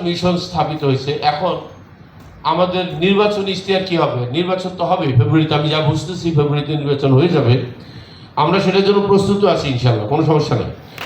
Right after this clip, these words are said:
ওই যে একটু আগে যে, একটু আগে যে বলে গেল না, সম্পদ বলে গেল যে একটা বিড়ালের একটা ইঁদুর মারতে এক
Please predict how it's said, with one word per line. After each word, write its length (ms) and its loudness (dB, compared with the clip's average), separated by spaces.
ওই 120 4
যে 100 2
একটু 260 2
আগে 180 0
যে, 160 2
একটু 240 0
আগে 260 2
যে 60 0
বলে 160 0
গেল 200 0
না, 100 2
সম্পদ 480 0
বলে 140 2
গেল 200 2
যে 120 -2
একটা 440 0
বিড়ালের 460 0
একটা 240 -2
ইঁদুর 240 -2
মারতে 340 -2
এক 180 2